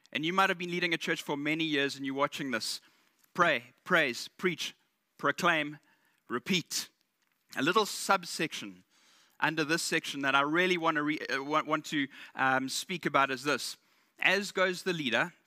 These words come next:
so goes the church. Therefore, disciple, dis-, uh,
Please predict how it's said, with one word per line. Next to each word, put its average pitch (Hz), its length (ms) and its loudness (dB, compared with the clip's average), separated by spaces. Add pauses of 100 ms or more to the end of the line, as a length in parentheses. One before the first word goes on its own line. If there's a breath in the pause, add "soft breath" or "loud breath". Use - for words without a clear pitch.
(720)
so 151 320 -2
goes 139 380 0
the 139 100 -8
church. - 580 -10 (640 soft breath)
Therefore, 160 600 0 (580 soft breath)
disciple, 165 880 0 (100)
dis-, - 240 -2
uh, 170 220 2